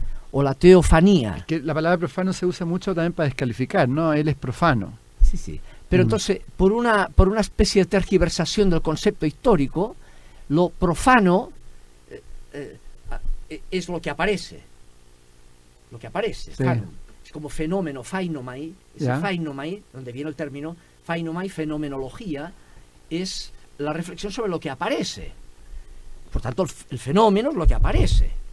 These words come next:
Speaker 1: Eso es un fenómeno, tú eres un fenómeno, para mí aparece.
Speaker 2: Ya.
Speaker 1: La pregunta es si a partir de lo que aparece puedo yo descubrir lo que no aparece, que es el concepto de verdad. Aletheia.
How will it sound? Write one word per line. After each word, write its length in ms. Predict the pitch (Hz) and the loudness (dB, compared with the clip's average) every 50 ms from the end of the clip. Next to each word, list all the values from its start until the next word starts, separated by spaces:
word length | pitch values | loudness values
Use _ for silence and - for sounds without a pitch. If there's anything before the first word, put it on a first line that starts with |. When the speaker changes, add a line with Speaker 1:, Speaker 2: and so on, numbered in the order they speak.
| - - - | -16 -16 -16
Speaker 1:
Eso 240 | - 123 - - 190 | -16 -14 -12 -12 -12
es 100 | 160 - | -10 -8
un 80 | 147 | -4
fenómeno, 760 | - - 180 190 208 185 151 143 180 226 285 302 220 156 131 117 | -2 0 4 4 6 4 4 4 0 0 0 -2 -2 -4 -6 -6
tú 80 | 131 123 | -8 -8
eres 160 | 131 135 143 | -8 -8 -10
un 60 | 143 | -10
fenómeno, 400 | - 147 185 233 202 185 196 202 | -10 -10 -8 -6 -6 -6 -6 -6
para 140 | - 175 185 | -6 -8 -8
mí 100 | 175 170 | -8 -8
aparece. 480 | 180 175 196 165 135 104 - - - - - | -8 -8 -8 -8 -8 -10 -14 -16 -18 -14 -6
Speaker 2:
Ya. 260 | - 143 120 123 139 147 - | -4 -2 -2 -2 -2 -6 -8
Speaker 1:
La 80 | 147 | -10
pregunta 300 | 143 151 190 220 208 220 | -6 -6 -6 -4 -4 -6
es 80 | 208 196 | -8 -6
si 120 | - - | -6 -6
a 80 | 196 185 | -4 -4
partir 300 | - 185 170 165 277 294 | -4 -6 -6 -6 -6 -2
de 80 | 311 285 | 0 0
lo 100 | 247 233 | 0 2
que 80 | 240 | 2
aparece 720 | 220 - 214 214 220 247 226 180 - - 160 165 202 - - - - - - - - - - - - | 2 6 6 6 6 6 4 2 0 0 -2 -2 -4 -4 -8 -14 -18 -20 -20 -20 -20 -20 -20 -10 -2
puedo 200 | - 190 214 226 | 2 2 4 4
yo 140 | 240 233 233 | 4 4 4
descubrir 500 | 226 233 233 - - 220 208 220 240 240 | 4 2 2 0 -2 -2 0 0 2 4
lo 100 | 240 214 | 4 4
que 100 | 185 208 | 4 4
no 80 | 190 202 | 2 4
aparece, 560 | 190 190 196 180 160 123 - - - - - - - - _ | 4 4 4 4 2 0 -4 -8 -16 -18 -20 -20 -20 -16 _
que 100 | - 151 | -10 -8
es 60 | 180 | -8
el 60 | 156 | -8
concepto 300 | 180 175 156 185 185 196 | -8 -8 -8 -8 -4 -4
de 100 | 180 170 | -4 -2
verdad. 360 | 151 170 160 143 147 87 - - - - - _ _ _ _ _ _ _ _ - - - - - | -2 -4 -4 -4 -6 -6 -8 -12 -20 -20 -20 _ _ _ _ _ _ _ _ -12 -10 -10 -8 -4
Aletheia. 840 | - 165 170 - - - 156 156 143 - 98 87 80 71 - - | -2 -2 -2 -2 -4 -4 -2 -2 -2 -4 -8 -10 -10 -12 -14 -18